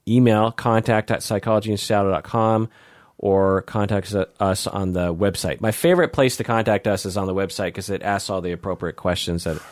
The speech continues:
I need to know from you, like whether or not I can read the email on the podcast and all that kind of stuff. Um, and, of course, become a patron. And join us, uh, on Facebook and Instagram. Um, uh, Berto and I post a lot of things on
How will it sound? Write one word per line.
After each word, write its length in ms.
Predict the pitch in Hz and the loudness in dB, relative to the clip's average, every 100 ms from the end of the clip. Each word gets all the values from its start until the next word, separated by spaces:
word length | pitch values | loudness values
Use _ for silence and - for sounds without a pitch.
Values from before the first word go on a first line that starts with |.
| - - - | -20 -12 -4
I 80 | |
need 140 | 98 87 | -2 0
to 80 | 85 | -2
know 180 | 82 | -4
from 160 | 85 95 | -4 -8
you, 180 | 95 98 | -10 -8
like 240 | 95 87 85 _ _ _ | -4 -6 -6 _ _ _
whether 200 | 92 90 | -6 -4
or 20 | |
not 180 | 90 85 | -2 -2
I 60 | 87 | -2
can 160 | 85 | -4
read 220 | 87 82 | -4 -4
the 220 | 82 80 78 | -4 -8 -8
email 280 | 87 82 78 | -8 -8 -8
on 100 | 73 | -12
the 60 | - | -8
podcast 580 | 135 131 - 110 101 | -4 -4 -2 -6 -6
and 80 | - | -8
all 80 | 82 | -8
that 60 | 76 | -8
kind 120 | 80 | -12
of 60 | - | -14
stuff. 220 | - _ _ _ _ - - - - - - | -18 _ _ _ _ -20 -20 -20 -20 -20 -2
Um, 500 | 113 117 117 110 113 - | 2 4 4 2 -2 0
and, 120 | 120 | 0
of 80 | 110 | 2
course, 200 | 120 113 _ - | 0 0 _ -8
become 280 | 101 120 | -2 0
a 60 | 117 | 0
patron. 460 | 92 85 92 101 117 _ _ _ | -2 -6 -8 -12 -14 _ _ _
And 200 | 127 131 | 0 2
join 240 | 123 151 185 | 4 6 4
us, 200 | 185 - - | 2 -2 2
uh, 200 | 131 127 | 6 6
on 220 | 127 135 170 | 4 2 2
Facebook 500 | 165 151 - 143 135 | 2 2 2 0 2
and 140 | 135 | 2
Instagram. 460 | 143 - 101 82 - _ _ - | 2 -2 -6 -6 -8 _ _ -2
Um, 320 | 120 117 113 - | 2 4 2 0
uh, 140 | 123 - _ _ 117 | 0 0 _ _ 0
Berto 280 | 139 160 | 4 6
and 80 | 156 | 6
I 240 | 143 139 135 | 4 4 2
post 280 | 143 127 - | 2 0 2
a 60 | |
lot 200 | 117 123 | 4 6
of 160 | 131 127 | 4 2
things 460 | 127 120 127 131 - | 2 4 4 0 -2
on 440 | 113 110 113 123 | 2 4 4 0